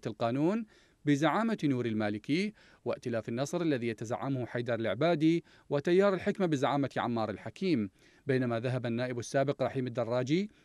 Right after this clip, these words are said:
إلى إمكانية عودة التكتلات الطائفية عبر مشروع لتحالف يجمع دولة القانون والفضيلة وسائرون والفتح، ويستثني تحالفي النصر والحكمة،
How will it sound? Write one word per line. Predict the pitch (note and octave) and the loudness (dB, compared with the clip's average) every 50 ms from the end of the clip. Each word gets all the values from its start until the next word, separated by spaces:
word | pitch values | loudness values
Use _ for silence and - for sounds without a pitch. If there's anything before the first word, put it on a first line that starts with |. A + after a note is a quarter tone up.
| _ _ - | _ _ -6
إلى | - A#2+ B2 A#2+ | -4 -2 -2 -2
إمكانية | B2 A2+ - B2 A2+ A#2 C3+ C#3+ - C#3 | -4 -4 -4 -2 -2 0 0 0 2 2
عودة | A2 A2+ B2 C3 | 2 0 0 -2
التكتلات | B2 - - - A#2+ - B2+ - - C#3 C#3 C#3 - | -4 -6 -6 -8 -6 -6 -6 -4 0 2 2 2 2
الطائفية | B2+ - - B2+ A2 B2 - F#3+ F#3+ F3 C3 | 0 -2 -2 -2 -2 -2 -2 -2 0 2 2
عبر | B2+ - C3 B2+ | 2 0 -2 -4
مشروع | A#2+ A#2 - - C#3+ D#3+ E3+ D#3 F#3+ G#3+ A3+ A3 - - - - - - | -4 -4 -4 -2 0 0 0 2 0 0 -2 -2 -6 -10 -20 -20 -14 -6
لتحالف | C3 C3 D3 D3+ - F3 - - G3 D#3+ A#2+ G#2+ G#2 - | 0 2 2 2 2 0 0 2 2 2 2 2 -2 -6
يجمع | A2 G#2+ A#2+ D#3 D#3+ C3+ C3 B2 G2+ G#2 | -4 -2 0 0 0 0 0 -2 -2 -2
دولة | A#2+ C#3+ D#3+ E3 D#3 - D3+ | 0 2 2 2 2 2 0
القانون | C3+ B2 - C3 B2 B2 C#3+ D#3+ G3 G#3+ | -2 0 0 0 2 2 4 2 2 2
والفضيلة | A3 F3 B2 - - G#2+ G#2 C3 D3+ F3+ F#3 G3+ | 0 -2 -2 -4 -4 -2 0 2 2 4 4 4
وسائرون | F#3+ D3+ C3 - C3 G2 A2 A#2+ D#3+ F#3 G3+ | 2 2 0 -2 -2 -2 0 2 2 2 2
والفتح، | G3 F3+ D3+ - - B2+ B2 B2+ - - - _ - - - | 4 2 2 2 2 2 0 0 0 -8 -20 _ -16 -8 -2
ويستثني | C3 B2+ C3 B2 - - G3+ F#3+ - D#3 B2 | 0 0 0 0 2 2 2 2 2 2 0
تحالفي | - B2+ - - C#3 C3 - - D3+ C#3+ | 0 -2 -4 -2 -2 0 0 2 0 0
النصر | B2+ B2 B2+ C3 - - B2+ | 2 0 -2 -4 -4 -4 -4
والحكمة، | A#2+ A#2 A2 - F#3 F3 - A#2 G#2 F#2 | -2 -2 -2 -2 -2 -2 -2 -2 -4 -6